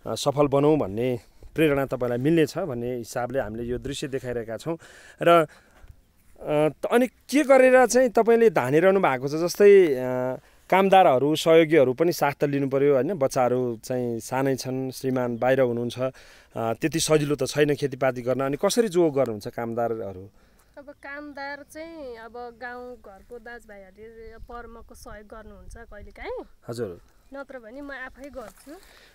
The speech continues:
Speaker 1: अ, एक्लै पनि निरन्तर खटिरहनु भएको छ?
Speaker 2: अ, एक्लै प्राय जस्तो, धेरै जस्तो म एक्लै निरन्तर खटिरहन्छु।
Speaker 1: अ, निरन्तर खटिरहनु भएको रहेछ। अनि यहाँ अहिलेसम्म कति क्विन्टल बिक्री गरिसक्नुभयो यसपालि?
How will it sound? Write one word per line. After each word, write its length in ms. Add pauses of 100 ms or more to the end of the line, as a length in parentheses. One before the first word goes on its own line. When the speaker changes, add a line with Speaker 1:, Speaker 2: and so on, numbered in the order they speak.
(140)
Speaker 1:
अ, 180
एक्लै 300
पनि 420
निरन्तर 460
खटिरहनु 440
भएको 180
छ? 100
Speaker 2:
अ, 160 (280)
एक्लै 300 (140)
प्राय 280
जस्तो, 300
धेरै 240
जस्तो 320
म 140
एक्लै 380
निरन्तर 440
खटिरहन्छु। 720 (400)
Speaker 1:
अ, 80
निरन्तर 380
खटिरहनु 420
भएको 300
रहेछ। 240 (420)
अनि 140
यहाँ 320
अहिलेसम्म 400
कति 260
क्विन्टल 340
बिक्री 560
गरिसक्नुभयो 560
यसपालि? 420